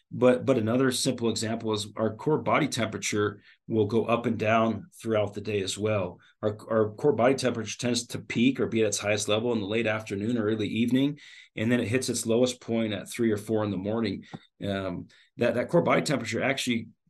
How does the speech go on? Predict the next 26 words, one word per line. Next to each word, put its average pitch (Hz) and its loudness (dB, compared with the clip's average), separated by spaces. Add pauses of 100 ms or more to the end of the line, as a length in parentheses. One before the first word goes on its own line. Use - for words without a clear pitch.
that - -4
dropping 117 2
of 107 0
the 101 -4
body 113 -2
temperature 104 -6
can 101 -6
be 101 -2
very 101 0
helpful, 104 0 (280)
uh, 90 -6
to - -4
allow 101 0
us 101 0
to - -8
fall 101 -2
asleep 101 -2
as - -8
well. 92 -2 (320)
Um, 110 2
there's 143 6
a 156 6
number 160 6
of - -4
other 123 4
different 113 -2